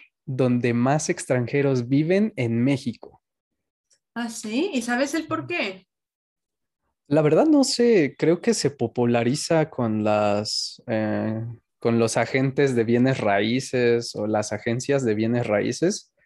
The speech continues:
Speaker 1: se po-, se populariza este lugar y, bueno, se viene
Speaker 2: Ujú.
Speaker 1: medio mundo, porque es, o sea, es San Miguel, después de ahí creo que viven muchos cerca de Cancún, en Playa del Carmen.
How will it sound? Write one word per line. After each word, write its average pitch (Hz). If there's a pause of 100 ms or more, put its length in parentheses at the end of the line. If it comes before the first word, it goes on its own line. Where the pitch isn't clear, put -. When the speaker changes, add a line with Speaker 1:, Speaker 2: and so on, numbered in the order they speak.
(180)
Speaker 1:
se -
po-, - (180)
se 117
populariza 120
este 156
lugar 123
y, 139
bueno, 107 (920)
se -
viene 117
Speaker 2:
Ujú. 120
Speaker 1:
medio 117
mundo, 123
porque 127
es, 127 (180)
o 131
sea, 123 (1400)
es 131
San 170
Miguel, 160
después 135
de 147
ahí 143 (180)
creo 127
que 135
viven 120
muchos 135
cerca 139
de 117
Cancún, 131
en 120
Playa 120
del 110
Carmen. 156